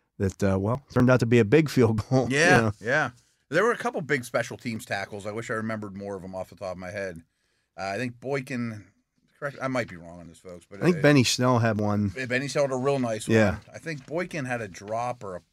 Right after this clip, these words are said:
Speaker 2: bad play on offense and then made the tackle on punt the next play,
Speaker 1: Yeah.
Speaker 2: which was great. And I thought he did some dirty work blocking a
Speaker 1: Yeah,
Speaker 2: little bit
Speaker 1: Boykin and,
Speaker 2: too.
Speaker 1: and Snell both had two tackles each. I mean,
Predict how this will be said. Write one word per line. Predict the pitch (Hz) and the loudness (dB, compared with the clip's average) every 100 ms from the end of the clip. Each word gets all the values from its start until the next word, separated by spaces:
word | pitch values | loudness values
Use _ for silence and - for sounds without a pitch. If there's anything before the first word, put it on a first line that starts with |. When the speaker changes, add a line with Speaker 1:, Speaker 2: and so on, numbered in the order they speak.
| _ | _
Speaker 2:
bad | 123 127 120 | -6 -6 -8
play | - 117 107 | -10 -8 -6
on | 101 | -8
offense | 95 104 104 101 95 90 - | -8 -8 -10 -12 -14 -16 -18
and | 98 | -12
then | 104 104 | -10 -8
made | 101 92 | -8 -10
the | |
tackle | 90 98 95 92 | -12 -10 -10 -12
on | 95 87 82 | -12 -14 _
punt | - 101 85 _ _ | -16 -14 -16 _ _
the | 95 | -16
next | 95 90 - _ | -14 -16 -18 _
play, | 95 90 87 87 - | -16 -14 -14 -16 0
Speaker 1:
Yeah. | 117 101 - | 2 2 -2
Speaker 2:
which | 107 113 | -14 -16
was | 98 | -14
great. | 104 95 92 _ | -10 -10 -12 _
And | 85 98 98 | -20 -16 -14
I | |
thought | 104 113 | -8 -6
he | 107 | -6
did | 104 | -10
some | 87 98 | -10 -10
dirty | 98 98 | -10 -10
work | 95 95 - | -10 -12 -14
blocking | 87 92 - 95 | -16 -16 -10 4
a | |
Speaker 1:
Yeah, | 117 | 6
Speaker 2:
little | 104 | 6
bit | |
Speaker 1:
Boykin | 131 151 147 131 | 6 8 8 8
and, | 113 | 6
Speaker 2:
too. | 135 | 6
Speaker 1:
and | 110 | 4
Snell | - 127 120 | 4 6 8
both | 101 107 110 | 8 4 4
had | 104 | 2
two | - 117 | 2 0
tackles | 110 107 101 95 | 2 0 0 0
each. | 101 104 - - | 2 2 0 -2
I | |
mean, | 107 | 2